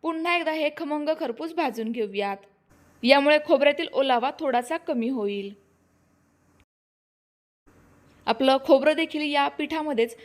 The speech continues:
छान असं मिक्स झालेलं आहे, व्यवस्थित भाजलं गेलंय, कारण पहिल्यासारखंच आपलं हे पीठ पुन्हा एकदा कोरडं फडफडीत झालंय. आता यामध्ये घालूयात दोन चमचे केसर मिल्क. हे घालणं पूर्णतः ऑप्शनल आहे,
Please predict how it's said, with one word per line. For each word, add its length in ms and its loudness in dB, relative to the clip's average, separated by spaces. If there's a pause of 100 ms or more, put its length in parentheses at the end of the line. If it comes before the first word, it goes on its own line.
(240)
छान 180 2
असं 200 0
मिक्स 280 -4
झालेलं 280 -4
आहे, 220 -2
व्यवस्थित 480 -2 (100)
भाजलं 480 -4
गेलंय, 280 -2 (640)
कारण 160 6
पहिल्यासारखंच 760 0
आपलं 240 0
हे 180 0
पीठ 240 -2 (300)
पुन्हा 280 -2
एकदा 180 0
कोरडं 400 0
फडफडीत 520 -4
झालंय. 360 -2 (640)
आता 160 4
यामध्ये 420 2
घालूयात 400 -4
दोन 320 -2
चमचे 480 -4 (480)
केसर 380 0
मिल्क. 300 -6 (420)
हे 120 2
घालणं 280 -2
पूर्णतः 420 -6
ऑप्शनल 380 -4
आहे, 260 -4